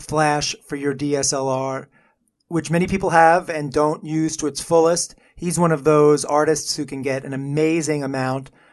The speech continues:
of, uh, effects and, uh, different kinds of styles by using just a small handheld flash.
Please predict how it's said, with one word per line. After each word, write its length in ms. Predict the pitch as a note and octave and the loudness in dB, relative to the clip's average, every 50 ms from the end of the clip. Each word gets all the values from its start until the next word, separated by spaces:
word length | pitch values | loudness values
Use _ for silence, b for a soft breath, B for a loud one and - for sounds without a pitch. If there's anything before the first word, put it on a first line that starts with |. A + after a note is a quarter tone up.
| b b b b | b b b b
of, 400 | C#3+ C3+ C3+ C3+ C3 C3 A#2+ B2 | -2 0 0 0 0 -2 -4 -4
uh, 220 | - A#2 B2 A#2+ - | -4 -2 -2 -2 -4
effects 680 | B2 - - - D#3+ D#3 D3 C3+ - - - - - _ _ _ _ _ _ _ - | -6 -6 -2 0 0 0 -2 -4 -4 -4 -4 -4 -4 _ _ _ _ _ _ _ -10
and, 440 | - C#3 C3 B2+ B2 B2 A#2+ A#2+ A#2+ | -6 -4 -4 -4 -4 -4 -6 -8 -8
uh, 260 | - G#2+ A#2+ A#2+ A2 - - C3+ C3 _ _ _ _ _ _ _ _ - | -8 -8 -6 -6 -8 -10 -12 -16 -20 _ _ _ _ _ _ _ _ -4
different 360 | F3+ E3+ - F3+ E3 D#3 - | -4 -2 0 0 -2 -2 -2
kinds 320 | - D#3 D3+ D3+ D3 D3 | -2 0 0 0 -2 -4
of 60 | C3+ - | -4 -2
styles 840 | - - - C#3+ B2+ C3+ C#3+ D#3 D#3+ D#3+ E3 E3+ F3+ F3+ F3 - - b b b b b b b | -2 -2 0 0 0 2 2 2 4 4 4 2 2 -2 -6 -12 -14 b b b b b b b
by 400 | - C3 D3 C#3+ C#3 C3+ C3+ C#3 | -8 -4 -2 0 0 0 0 -2
using 640 | C#3 D3 - - C#3 D#3 E3 D#3 C#3 D3+ D3 C#3 B2 | -4 -6 -8 -10 -8 -6 -4 -4 -4 -4 -6 -8 -8
just 360 | A2 B2 D3+ D3+ D3+ - - | -4 0 0 0 0 -2 -6
a 100 | - - | -8 -10
small 340 | C3+ - D#3 D3+ C#3+ C#3+ C3+ | -8 -6 -2 0 0 0 -2
handheld 400 | B2+ C#3+ C3+ C3 B2+ C3 A#2 A2+ | -2 -6 -8 -8 -8 -8 -8 -10
flash. 560 | - - - A#2+ A2+ F#2 D#2+ - - - - | -10 -8 -8 -8 -8 -8 -10 -12 -14 -16 -16